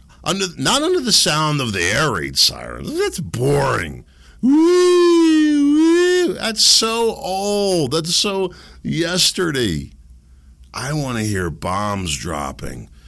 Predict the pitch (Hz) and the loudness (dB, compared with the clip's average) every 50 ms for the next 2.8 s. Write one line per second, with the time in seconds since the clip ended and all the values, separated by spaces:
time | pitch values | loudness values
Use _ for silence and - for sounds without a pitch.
0 | - - - - 90 78 - - - 131 127 127 123 117 107 104 98 87 82 80 | -20 -12 -8 -6 -4 -4 -4 -4 -2 -2 -2 0 0 0 -2 -2 -2 -2 -2 -4
1 | 73 67 - - - - - - 185 - 69 69 73 - - - _ - 123 120 | -4 -6 -8 -14 -20 -18 -10 -6 -6 -6 -4 -4 -6 -6 -8 -8 _ -6 -4 -4
2 | 110 90 80 73 - 107 104 104 101 101 95 90 82 - - | -4 -4 -6 -6 -4 -2 0 0 0 -2 -2 -4 -4 -6 -10